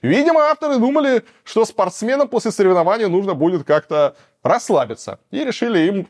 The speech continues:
э, любимую звезду, так сказать, в образе Снегурочки для каких-то сексуальных игрищ и фантазий продемонстрировать. Когда порноактрису опознали, случился скандал. В администрации района объяснили,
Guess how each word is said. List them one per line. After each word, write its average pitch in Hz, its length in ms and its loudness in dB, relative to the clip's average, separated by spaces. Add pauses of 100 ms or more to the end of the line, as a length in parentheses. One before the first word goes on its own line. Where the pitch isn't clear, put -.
э, 120 500 2
любимую 165 440 0
звезду, 120 420 -4
так 147 140 -4
сказать, 156 240 -2
в 117 100 -4
образе 143 400 -2
Снегурочки 190 680 -6
для 123 160 -4
каких-то 120 340 -6
сексуальных 135 640 -4
игрищ 135 340 -8
и - 20 -18
фантазий 202 580 -4 (420)
продемонстрировать. 190 960 0 (280)
Когда 131 380 0
порноактрису 190 840 -2
опознали, 113 560 -2
случился 147 640 -4
скандал. 170 840 0
В 131 60 -6
администрации 156 580 -2
района 175 380 2
объяснили, 170 580 -2